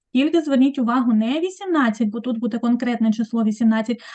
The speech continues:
а ми можемо змінювати комірку, так, ці значення чисел. Тому ми з вами, е, клікнемо на цю комірочку, і вона сюди в нас додасться, ми її виділимо. Є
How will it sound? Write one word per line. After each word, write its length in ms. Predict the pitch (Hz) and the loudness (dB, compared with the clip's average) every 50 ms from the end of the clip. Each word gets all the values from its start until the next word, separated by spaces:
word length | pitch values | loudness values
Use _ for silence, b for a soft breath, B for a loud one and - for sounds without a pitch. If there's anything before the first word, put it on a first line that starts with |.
| B B | B B
а 80 | 233 240 | 4 6
ми 120 | 254 285 | 6 6
можемо 360 | 294 269 269 233 254 233 240 | 6 6 4 4 4 4 4
змінювати 560 | 220 240 240 269 285 277 269 240 247 - 233 | 4 4 4 4 4 2 0 0 -2 -4 -6
комірку, 440 | 220 - 240 233 233 226 214 - 226 | -4 -2 0 0 0 0 -2 -4 -6
так, 280 | 208 220 262 339 311 - | -6 -4 -4 -4 -6 -6
ці 180 | - 240 226 | -6 -6 -2
значення 460 | 220 220 254 247 214 - 226 220 220 214 | 2 4 4 4 4 4 2 2 2 2
чисел. 340 | - - 220 220 - 226 220 B B B B B B B | 0 -4 -4 -4 -4 -6 -8 B B B B B B B
Тому 280 | 277 269 294 311 - - | 4 6 6 6 6 4
ми 160 | 247 269 247 - | 4 2 2 2
з 80 | 240 208 | 0 0
вами, 320 | 226 254 269 262 240 233 - - | 2 4 4 4 2 0 -2 -4
е, 220 | - 247 240 240 233 | -4 -2 -2 -2 -2
клікнемо 440 | - 247 269 247 - 233 226 226 226 | -2 -4 -4 -2 0 2 2 2 2
на 120 | 226 226 | 0 0
цю 120 | - 247 | -2 -4
комірочку, 520 | 214 254 269 359 508 494 330 - - - 226 | -4 -4 -4 -4 -4 -4 -6 -4 -4 -4 -6
і 140 | 226 - 269 | -4 -4 -4
вона 220 | 285 302 359 392 | -2 -2 -4 -4
сюди 220 | 381 - 233 269 | -4 -4 -2 0
в 40 | 285 | 4
нас 180 | 277 262 254 220 | 4 4 4 4
додасться, 420 | 208 247 208 226 208 208 - 233 | 2 0 0 -2 -2 -2 0 0
ми 100 | 226 240 | 2 4
її 140 | 233 233 233 | 4 2 2
виділимо. 440 | 220 233 208 220 214 208 208 214 214 B B B B B | 2 0 0 0 0 0 0 -2 -4 B B B B B
Є 400 | 202 208 247 302 339 359 370 | -2 0 0 0 0 0 0